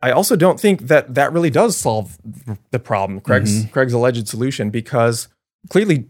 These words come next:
Speaker 1: Jesus also had a, the same biological type of body that we have, and he lived in a corrupt world, yet that didn't guarantee that he sinned. He was sinless. And so this,
Speaker 2: Mm.
Speaker 1: this can't guarantee that people are gonna sin. And so it's, it's a bit veering toward Pelagian-,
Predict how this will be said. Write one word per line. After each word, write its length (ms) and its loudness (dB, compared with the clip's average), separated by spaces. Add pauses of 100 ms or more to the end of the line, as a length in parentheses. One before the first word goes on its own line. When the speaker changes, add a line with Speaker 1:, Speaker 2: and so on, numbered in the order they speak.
Speaker 1:
Jesus 400 0
also 280 -2
had 180 0
a, 180 -2
the 80 -10
same 220 -2
biological 680 0
type 200 -2
of 80 -10
body 240 -2
that 140 -6
we 140 -4
have, 340 -2
and 180 -2
he 80 -4
lived 220 -2
in 100 0
a 180 -2 (120)
corrupt 340 -6 (100)
world, 500 -2
yet 200 -2
that 220 -2
didn't 320 -4
guarantee 760 -4
that 160 -4
he 160 -8
sinned. 340 -8
He 120 -4
was 180 -6
sinless. 540 -6 (440)
And 120 -4
so 160 4
this, 320 -2
Speaker 2:
Mm. 180 2
Speaker 1:
this 160 0
can't 500 -2 (260)
guarantee 680 0
that 180 -4
people 220 -8
are 80 -4
gonna 180 -8
sin. 440 -8 (220)
And 100 -8
so 200 4
it's, 300 -2
it's 180 -4
a 60 -4
bit 260 0
veering 340 0
toward 260 -4
Pelagian-, 540 -6